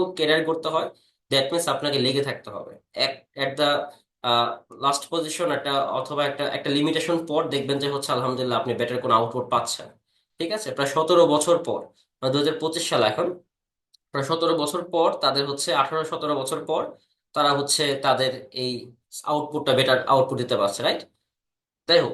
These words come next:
so এই বিষয়গুলো এখানে দেখতে পাচ্ছেন, তাদের আপডেট করা হয়েছে, যেটা রিনিউ করা হয়েছে actually আঠারোই অক্টোবর দুই হাজার চব্বিশ, and রেজিস্ট্রি এক্সপায়ার ডেট দেওয়া আছে বিশ জানুয়ারি। So এই ধরনের তথ্যগুলো কিন্তু আমি দেখতে পাচ্ছি, রেজিস্ট্রারকে, তারপর হচ্ছে আইএনএ আইডি কত, এই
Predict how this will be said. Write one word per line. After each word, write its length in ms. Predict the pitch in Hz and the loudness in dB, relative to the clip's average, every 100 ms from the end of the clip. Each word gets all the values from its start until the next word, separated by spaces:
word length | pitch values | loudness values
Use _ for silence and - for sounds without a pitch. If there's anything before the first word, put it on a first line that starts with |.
| - - | -6 -4
so 60 | 143 180 | 0 2
এই 60 | 180 | 2
বিষয়গুলো 300 | 180 175 175 | 0 0 0
এখানে 140 | 170 156 | 0 -2
দেখতে 160 | 151 156 | -4 -4
পাচ্ছেন, 280 | 147 - 202 - | -4 -2 -4 0
তাদের 180 | 156 156 143 | 2 6 6
আপডেট 220 | 147 170 170 | 6 2 2
করা 120 | 165 160 | 2 2
হয়েছে, 200 | 165 165 | -2 -2
যেটা 140 | 147 147 139 | 0 0 2
রিনিউ 200 | 143 151 | 2 2
করা 100 | 139 131 | 2 0
হয়েছে 160 | 127 131 | -2 -4
actually 260 | - 151 165 | -4 -2 0
আঠারোই 240 | 117 143 135 | 0 2 2
অক্টোবর 260 | 127 135 127 | 2 -2 0
দুই 100 | 123 | 0
হাজার 160 | 120 127 | 0 -2
চব্বিশ, 340 | 127 120 180 - - 123 | -6 -4 -6 -4 0 2
and 180 | 123 123 - _ _ _ - 127 | 4 0 -6 _ _ _ 0 2
রেজিস্ট্রি 340 | 143 143 156 | 4 2 2
এক্সপায়ার 340 | 139 - 151 139 | 2 2 -2 -2
ডেট 120 | 139 131 | -2 0
দেওয়া 140 | 139 143 | 0 0
আছে 120 | - | -2
বিশ 200 | 127 139 117 | -4 -4 0
জানুয়ারি। 280 | 117 95 - - | 0 0 -4 -4
So 60 | - 202 | 0 2
এই 60 | 202 | 4
ধরনের 220 | 202 226 226 | 4 4 2
তথ্যগুলো 340 | - 180 180 180 | 0 2 2 2
কিন্তু 160 | 170 185 | 2 0
আমি 80 | 139 | 0
দেখতে 160 | 135 127 | -2 -4
পাচ্ছি, 240 | 107 - | -4 -2
রেজিস্ট্রারকে, 800 | 123 135 - 143 143 143 143 143 143 143 - _ _ _ | -2 -2 -2 -2 0 -2 -2 0 0 -2 -12 _ _ _
তারপর 220 | 120 120 131 | 0 0 -2
হচ্ছে 240 | 135 - 143 139 135 - - | -4 0 4 4 2 -6 0
আইএনএ 400 | 131 139 143 143 147 - | 2 4 4 4 4 2
আইডি 200 | 131 139 143 | 0 0 -4
কত, 160 | 135 135 | -4 -2
এই 60 | 127 | -2